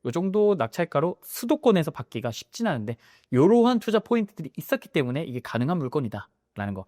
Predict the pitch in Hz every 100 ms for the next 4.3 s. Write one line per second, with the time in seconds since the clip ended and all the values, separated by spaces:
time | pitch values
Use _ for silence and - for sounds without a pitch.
0 | _ - 143 175 135 117 170 214 147 127
1 | 131 _ _ - 143 131 147 - _ -
2 | 202 214 160 127 139 120 156 190 - 113
3 | 113 160 135 120 - 131 120 151 147 107
4 | 107 107 90